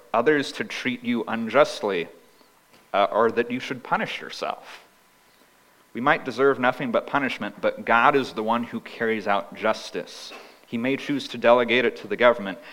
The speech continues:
but only God can carry out justice. It doesn't matter if everybody deserves bad. That doesn't give you the right to do bad things to other people, and it doesn't give other people the right to do bad things to you.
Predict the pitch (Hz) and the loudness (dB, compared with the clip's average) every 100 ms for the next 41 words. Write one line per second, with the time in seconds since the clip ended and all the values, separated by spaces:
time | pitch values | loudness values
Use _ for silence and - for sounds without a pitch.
0 | - - 98 - 117 156 143 135 117 113 | -8 -6 -6 -4 -4 -4 -4 2 4 4
1 | 110 - 104 - 101 104 101 - - 110 | 2 -4 -12 -4 0 2 0 -2 0 0
2 | - - - - - - - _ _ _ | 0 -4 -10 -10 -16 -16 -18 _ _ _
3 | _ _ _ _ _ _ _ _ _ _ | _ _ _ _ _ _ _ _ _ _
4 | _ - 113 123 117 123 127 117 - - | _ -10 -8 -4 2 4 6 2 -2 -10
5 | - - 120 117 123 117 123 110 98 113 | -6 0 2 2 0 0 0 -2 0 0
6 | 107 110 104 95 95 120 139 123 117 113 | 2 4 6 6 2 -2 -2 -6 -4 -4
7 | 117 117 110 107 107 110 104 101 98 104 | 0 0 4 4 2 -4 -6 2 2 2
8 | - 98 - 95 92 - 107 - 180 - | -2 -8 -6 -6 -6 -8 -8 -4 -6 -6
9 | - _ 107 101 110 104 113 117 117 117 | -20 _ -10 -8 -8 -6 -2 0 0 -4
10 | 117 117 113 117 - 117 123 120 120 131 | -6 -2 2 2 2 -6 2 2 2 -2
11 | 120 - 127 123 | -6 -4 -2 -2